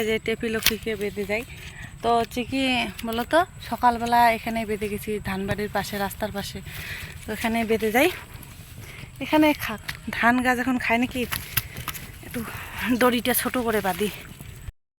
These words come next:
ওই যে ধান ক্ষেতের পাশে বাঁধলাম দড়ি ছোট করে, এখানে টেপি,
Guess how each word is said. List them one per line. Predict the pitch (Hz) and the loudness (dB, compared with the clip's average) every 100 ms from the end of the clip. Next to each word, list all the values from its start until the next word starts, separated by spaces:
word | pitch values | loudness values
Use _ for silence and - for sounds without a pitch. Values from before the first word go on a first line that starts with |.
| _ - | _ 12
ওই | 311 | 12
যে | 277 285 | 12 12
ধান | 240 240 | 12 12
ক্ষেতের | 262 277 277 269 | 12 8 6 8
পাশে | 208 202 254 247 | 6 6 2 6
বাঁধলাম | 220 214 226 226 208 | 8 8 8 8 12
দড়ি | 226 254 - | 12 12 6
ছোট | 240 226 | 4 4
করে, | 202 208 - - - - | 4 2 0 -10 -18 -6
এখানে | - 233 277 247 | 2 6 6 6
টেপি, | 247 - | 4 6